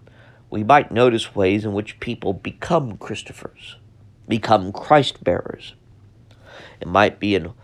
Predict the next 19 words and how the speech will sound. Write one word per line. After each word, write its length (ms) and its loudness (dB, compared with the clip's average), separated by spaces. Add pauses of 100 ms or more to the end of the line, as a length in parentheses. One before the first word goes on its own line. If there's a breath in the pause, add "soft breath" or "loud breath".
(260 soft breath)
wildfires 1040 4
that 140 -4
are 80 0
raging, 600 0 (600 soft breath)
or 200 -4
in 120 -6
flooding 640 2
and 200 -12
landslides. 1000 -2 (880 soft breath)
But 180 -2
people 500 -2
who 400 -2
are 200 6
Christ 640 -2
to 100 -6
the 100 -6
world 600 -8 (140)
are 220 2
there. 420 -2